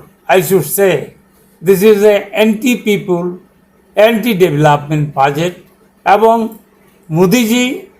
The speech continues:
ওনার চেয়ার বাঁচানোর জন্যে, এই সরকার বাঁচানোর জন্য, জন্যে অন্ধ্রপ্রদেশ এবং বিহারকে, আহ, ভর্তুকি দিয়ে একটা দিশাহীন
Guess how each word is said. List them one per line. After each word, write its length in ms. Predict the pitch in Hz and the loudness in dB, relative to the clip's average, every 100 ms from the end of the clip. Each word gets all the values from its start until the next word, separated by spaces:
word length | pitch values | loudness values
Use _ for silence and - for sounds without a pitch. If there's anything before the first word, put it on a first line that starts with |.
| _ - | _ -2
ওনার 260 | 202 196 151 - | 0 0 -2 -2
চেয়ার 340 | 196 220 214 | 2 4 4
বাঁচানোর 460 | 208 175 180 170 139 | 2 2 0 -2 -4
জন্যে, 440 | 147 151 175 220 - _ _ _ _ | -2 0 -2 -6 -12 _ _ _ _
এই 200 | 190 220 | 2 2
সরকার 460 | 214 196 208 220 190 | 2 -2 0 0 0
বাঁচানোর 480 | 160 151 156 151 135 | 0 -2 -2 -2 -4
জন্য, 400 | 147 143 170 277 - _ _ _ - | -4 -4 -4 -6 -14 _ _ _ 0
জন্যে 440 | 190 196 196 247 - _ _ _ _ _ _ - | 2 4 0 -2 -6 _ _ _ _ _ _ -2
অন্ধ্রপ্রদেশ 800 | 180 214 233 233 208 165 185 226 - _ _ - | 2 2 2 2 0 2 -2 -4 -12 _ _ -4
এবং 340 | 220 233 240 208 | 0 2 0 2
বিহারকে, 760 | 180 196 196 180 147 143 - - _ _ _ _ _ _ _ - | 4 6 4 2 -2 -2 -2 -8 _ _ _ _ _ _ _ -8
আহ, 640 | 170 151 147 143 151 160 | -2 0 0 -4 -10 -4
ভর্তুকি 520 | 156 208 196 240 180 160 | 0 0 -2 -4 -4 -4
দিয়ে 400 | 147 143 143 - _ _ _ | 0 0 0 -4 _ _ _
একটা 500 | - 196 180 175 185 - - _ 160 | -2 0 2 2 0 -8 -20 _ -2
দিশাহীন 760 | 220 202 226 190 147 147 151 | 0 2 2 2 0 -2 -4